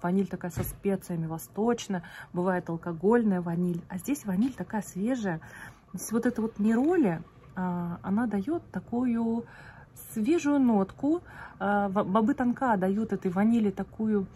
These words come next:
конфетность. Такая, знаете, привкус такого леденца. И как будто бы вот вы, когда кладете белье в стирку, добавляете кондиционер для белья, и если бы вы в этот кондиционер, да, вот в какой-то такой цветочно-сладковатый, добавили пару капель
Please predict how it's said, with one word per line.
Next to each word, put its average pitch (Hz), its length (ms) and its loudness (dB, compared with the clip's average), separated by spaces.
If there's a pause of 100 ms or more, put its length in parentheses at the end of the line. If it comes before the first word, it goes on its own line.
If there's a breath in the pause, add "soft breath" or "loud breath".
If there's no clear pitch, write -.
(920 loud breath)
конфетность. 226 760 0 (260)
Такая, 208 240 -4
знаете, 247 260 -2
привкус 214 460 -4
такого 214 360 -2
леденца. 208 680 2 (400 loud breath)
И 247 360 0
как 233 140 0
будто 240 240 -2
бы 233 100 -4
вот 240 220 -6
вы, 262 140 -2
когда 233 280 -2
кладете 285 420 2
белье 208 340 6
в 185 60 -6
стирку, 185 560 -2 (340 loud breath)
добавляете 208 580 4
кондиционер 262 800 -2
для 220 120 2
белья, 180 420 0 (160)
и 254 80 0
если 269 460 2
бы 226 140 2
вы 247 240 6
в 170 80 0
этот 226 260 2
кондиционер, 208 720 2
да, 196 160 0
вот 233 180 -8
в - 60 -20
какой-то 175 360 -8
такой 170 220 -8
цветочно-сладковатый, 190 1160 -2
добавили 190 400 2
пару 208 340 2
капель 190 440 -2